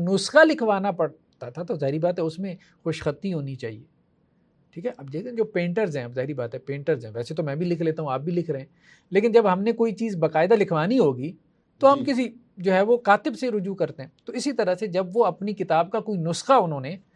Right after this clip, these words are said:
Speaker 1: اس کو عام کرنا ہوتا تھا تو وہ کاتبوں سے لکھواتے
Speaker 2: کاتبین
Speaker 1: تھے۔
Speaker 2: سے لکھوایا
Speaker 1: یہ
Speaker 2: جاتا
Speaker 1: نہیں
Speaker 2: تھا۔
Speaker 1: تو انہیں لکھنا نہیں آتا تھا، کیونکہ وہ، وہ خوش خط لکھتے تھے، خوش خطی ہوتی تھی ان کی۔ تو بخاری علیہ رحمہ کا اپنا نسخہ نہیں ہے ہمارے پاس۔
Speaker 2: وہ صحیح بخاری کا اوریجنل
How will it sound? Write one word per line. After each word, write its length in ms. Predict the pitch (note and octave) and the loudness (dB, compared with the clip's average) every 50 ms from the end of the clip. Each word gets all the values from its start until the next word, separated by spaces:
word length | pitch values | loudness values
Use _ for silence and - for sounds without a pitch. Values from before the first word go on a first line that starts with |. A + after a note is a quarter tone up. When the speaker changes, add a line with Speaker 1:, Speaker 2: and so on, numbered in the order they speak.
| _ _ _ _ - | _ _ _ _ -12
Speaker 1:
اس 160 | D#3 D#3+ - | -8 0 2
کو 120 | E3 D3 - | 2 4 6
عام 220 | A3 B3 C#4+ D4 | 8 8 8 6
کرنا 260 | - A#3 G3 F3+ F#3+ F3+ | 4 0 0 2 2 -2
ہوتا 200 | D#3+ - E3+ F3+ | 0 0 0 0
تھا 100 | A#3 A#3+ | 0 0
تو 100 | C4+ C4 | 0 0
وہ 80 | C4 | 0
کاتبوں 440 | B3 - C4+ C#4+ C#4 B3 A#3 C4 B3+ | 4 6 6 6 6 4 -2 -2 0
سے 100 | - A3+ | 0 4
لکھواتے 200 | G#3 C3+ C3+ D#3 | 4 4 4 4
Speaker 2:
کاتبین 220 | D3 C#3 D#3 D#3+ | 2 2 2 0
Speaker 1:
تھے۔ 40 | C3+ | 0
Speaker 2:
سے 120 | - B2+ A2 | -2 -6 -8
لکھوایا 300 | A2 - - G2+ F#2 F#2 | -10 -8 -8 -8 -8 -4
Speaker 1:
یہ 80 | C#3+ | 0
Speaker 2:
جاتا 120 | G3+ B3 C4 | 0 0 0
Speaker 1:
نہیں 100 | D4 D4+ | 0 0
Speaker 2:
تھا۔ 80 | D#4 | -2
Speaker 1:
تو 40 | A#3+ | -2
انہیں 160 | G#3+ G#3 F#3 | -2 -2 -2
لکھنا 260 | F3+ F3 F3 F#3+ F#3+ | -2 -2 -2 -2 -4
نہیں 160 | F3+ D#3+ B2+ A2 | -4 -4 -4 -6
آتا 200 | G2 - F#2+ G#2 | -8 -10 -14 -20
تھا، 140 | _ _ _ _ _ _ _ - - - _ _ - | _ _ _ _ _ _ _ -20 -20 -20 _ _ -4
کیونکہ 180 | F3 F3 G#3 | -2 2 2
وہ، 160 | F#3 E3 D3 A#2+ | 2 2 2 -2
وہ 180 | C3 C3+ C3+ | -4 -4 -4
خوش 260 | - - F3 E3+ - | -2 -2 -4 -2 4
خط 200 | - A3 A3+ - | 4 4 4 4
لکھتے 300 | A3+ G3 F#3+ - - F3+ | -2 -6 -4 -4 -6 -8
تھے، 160 | E3 - D#3 D#3+ | -6 -6 -12 -12
خوش 220 | - E3 D#3+ - | -10 -10 -8 -6
خطی 240 | F#3 F3 F3+ A3 G3 | -6 -4 -4 -4 -4
ہوتی 200 | E3+ D#3+ D#3 C#3 | -4 -4 -6 -10
تھی 100 | C3+ B2+ | -10 -12
ان 140 | A2 G#2+ A2+ | -12 -14 -16
کی۔ 80 | _ _ _ _ _ _ _ - - _ _ _ _ - _ _ _ _ _ _ _ _ _ _ | _ _ _ _ _ _ _ -20 -20 _ _ _ _ -20 _ _ _ _ _ _ _ _ _ _
تو 80 | - G#3 | -10 -6
بخاری 500 | E3 D#3+ - F3 F3 G3 A3 B3 B3 A#3+ _ _ _ _ _ _ _ _ - | -6 -4 0 2 2 2 2 0 -4 -6 _ _ _ _ _ _ _ _ 0
علیہ 300 | D#3+ E3 F#3 G#3 G3 E3+ | 2 4 4 4 4 4
رحمہ 300 | E3 E3 - F#3 F#3+ F#3+ | 2 0 0 -2 -4 -4
کا 160 | F3+ F3+ E3+ | 0 2 2
اپنا 280 | D3 D3 - F3+ F#3 E3 | 2 0 -2 -4 -4 -4
نسخہ 280 | C#3+ B2+ - - C#3 | -4 -6 -6 -6 -6
نہیں 180 | B2+ A#2+ A2+ A2 | -6 -6 -8 -10
ہے 40 | G#2 | -12
ہمارے 240 | G2 F2+ F2 E2 - _ | -12 -12 -14 -16 -18 _
پاس۔ 340 | - - - - - - _ _ _ _ _ _ _ _ _ _ - B2+ | -20 -18 -16 -16 -16 -16 _ _ _ _ _ _ _ _ _ _ -4 -2
Speaker 2:
وہ 240 | C3 C#3+ - C3 | -2 -2 -2 -4
صحیح 240 | B2+ B2 - D3 D#3 | -6 0 0 0 0
بخاری 300 | D3 C3+ B2 C#3 C#3 D3+ | 0 0 0 0 0 2
کا 100 | C#3+ D3+ | 0 -2
اوریجنل 640 | C#3+ A#2+ C#3+ C3+ C#3 C3+ B2+ C3 C#3 C#3 C3+ C3+ | -2 -2 0 0 0 -2 -2 -4 -4 -4 -4 -4